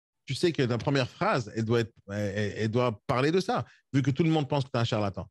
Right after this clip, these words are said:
Si tout le monde pense que la commission est trop élevée, commence à réfléchir à ta commission, à ta façon de parler avec les gens sur la commission. Si tu penses que les gens sont pas professionnels, ils relancent pas, ils sont pas réactifs, sois plus réactif que tout le monde et utilise les termes que les gens ont dit.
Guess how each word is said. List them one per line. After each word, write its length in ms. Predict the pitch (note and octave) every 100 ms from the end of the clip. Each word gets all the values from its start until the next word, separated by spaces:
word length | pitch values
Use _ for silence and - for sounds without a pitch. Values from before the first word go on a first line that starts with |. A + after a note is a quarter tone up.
| _ _ _ _ _ _ _ _ _ _
Si 140 | - F3+
tout 80 | G3
le 60 |
monde 160 | F#3 D#3+
pense 180 | F3 -
que 80 |
la 60 | C#3+
commission 320 | D3 C#3 C3+
est 40 | B2
trop 200 | B2+ A2
élevée, 360 | A#2 G2+ F2+ - _
commence 240 | G#2+ A2 A2+
à 60 |
réfléchir 360 | A2+ A2+ D#3+ G#3+
à 60 | G3+
ta 100 | F#3
commission, 460 | F#3 C#3+ - C#3+
à 40 | C3
ta 100 | A#2
façon 240 | A#2 B2+
de 60 | A#2+
parler 200 | A#2+ C#3+
avec 140 | D#3
les 100 | C#3+
gens 160 | D3+ D#3
sur 140 | -
la 80 | F#2
commission. 320 | G2+ G2+ - - _ _ _ _ _ _ -
Si 60 | E3+
tu 140 | D#3
penses 200 | D#3+ D#3+
que 60 | -
les 140 | C#3+
gens 160 | C#3 D3+
sont 120 | C3+
pas 120 | C#3+
professionnels, 400 | B2+ B2+ B2 C3+
ils 60 | A#2+
relancent 300 | A#2 B2 A#2+
pas, 120 | B2+
ils 40 | A#2
sont 120 | A#2
pas 200 | A#2 A2
réactifs, 280 | G#2 - G2
sois 180 | - G2+
plus 160 | A2+
réactif 360 | G#2 A2+ C#3+ B2+
que 80 | D3+
tout 120 | F#3+
le 60 |
monde 180 | G#3+ C#3+ G#2+
et 120 | A#2+
utilise 320 | B2 C3+ C3+
les 140 | C3
termes 220 | C3 F3+ C#3+
que 80 |
les 80 | C3+
gens 140 | C#3 E3
ont 60 |
dit. 160 | G3